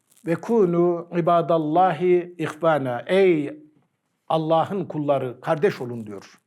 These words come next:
Dolayısıyla hutbemizin mevzuu ırkçılık değil, ümmetçilik hakkında olacaktır kardeşler.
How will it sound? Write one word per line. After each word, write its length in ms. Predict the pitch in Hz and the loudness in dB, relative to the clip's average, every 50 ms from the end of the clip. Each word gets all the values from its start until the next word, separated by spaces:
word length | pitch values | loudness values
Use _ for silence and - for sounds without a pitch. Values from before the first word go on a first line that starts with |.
| _ _ _ - | _ _ _ 2
Dolayısıyla 680 | 202 220 269 277 - - 302 294 262 247 254 262 262 - _ _ _ _ _ _ _ _ _ _ _ _ | 4 4 4 4 2 2 0 2 2 2 2 0 -2 -8 _ _ _ _ _ _ _ _ _ _ _ _
hutbemizin 720 | - - 220 220 220 254 240 233 240 233 190 269 285 254 220 | -6 -4 -4 -2 2 2 2 2 2 0 0 0 0 0 2
mevzuu 800 | 208 220 220 214 208 185 175 208 220 240 269 269 240 - - - 226 | 2 2 2 2 2 2 2 2 2 4 4 2 0 0 -2 -2 0
ırkçılık 680 | 226 - - - - - 214 214 214 214 - - - | 0 0 -2 -6 -4 -2 0 2 0 0 -2 -4 0
değil, 440 | - 202 226 247 262 254 240 196 - - _ _ _ - | 2 2 2 2 0 -4 -6 -8 -12 -18 _ _ _ -2
ümmetçilik 600 | 214 196 190 202 190 196 196 - 190 190 202 - | -2 0 2 0 0 -2 -4 -4 -4 -2 -2 -4
hakkında 400 | - 165 147 - - 143 139 135 | -4 -8 -10 -10 -10 -10 -6 -6
olacaktır 480 | 135 131 131 123 - 120 - - - 117 | -4 -4 -4 -6 -8 -10 -12 -12 -16 -16
kardeşler. 680 | - - 123 117 104 - - - - - - - - | -12 -10 -10 -10 -10 -12 -14 -14 -14 -14 -18 -18 -20